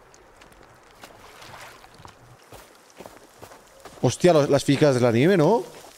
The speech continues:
Está currado esto, mira. Qué guapo.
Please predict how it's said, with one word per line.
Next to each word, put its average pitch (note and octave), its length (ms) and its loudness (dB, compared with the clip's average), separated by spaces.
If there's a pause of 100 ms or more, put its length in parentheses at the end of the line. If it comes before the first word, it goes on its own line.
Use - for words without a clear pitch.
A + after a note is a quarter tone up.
(1400)
Está - 160 -10
currado A2+ 380 -2
esto, C#3+ 420 -2
mira. F3+ 160 0 (1700)
Qué C3 100 -4
guapo. C3+ 420 -2